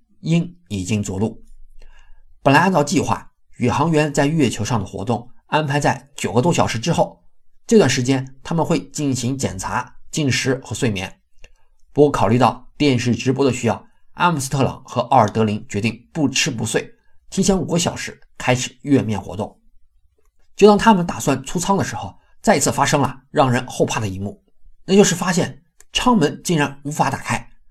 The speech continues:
不论是阿姆斯特朗还是奥尔德林都没有办法打开舱门。两个人在当时肯定都会想，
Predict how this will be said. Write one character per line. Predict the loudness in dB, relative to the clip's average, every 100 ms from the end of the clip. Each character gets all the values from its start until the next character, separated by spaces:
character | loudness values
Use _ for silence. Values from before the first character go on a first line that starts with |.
| -20 _ 0
不 | 4
论 | 4
是 | 4
阿 | 0 0
姆 | 0
斯 | -2
特 | 0
朗 | 0 -4 -16 -12
还 | 0 2
是 | 2
奥 | 4
尔 | 4
德 | 4
林 | -2 -2 -10 -20 _ _ 8
都 | 10 10
没 | 8
有 | 4
办 | 6 4
法 | 0 -10 -14 _
打 | -8
开 | -6 -4
舱 | -4 -4
门。 | -6 -8 _ _ _ _ _
两 | 0 2
个 | 4
人 | 4 2
在 | 0
当 | 2 2
时 | 0 -4 -10
肯 | -10 -2
定 | 0
都 | 2
会 | 2 0
想， | -4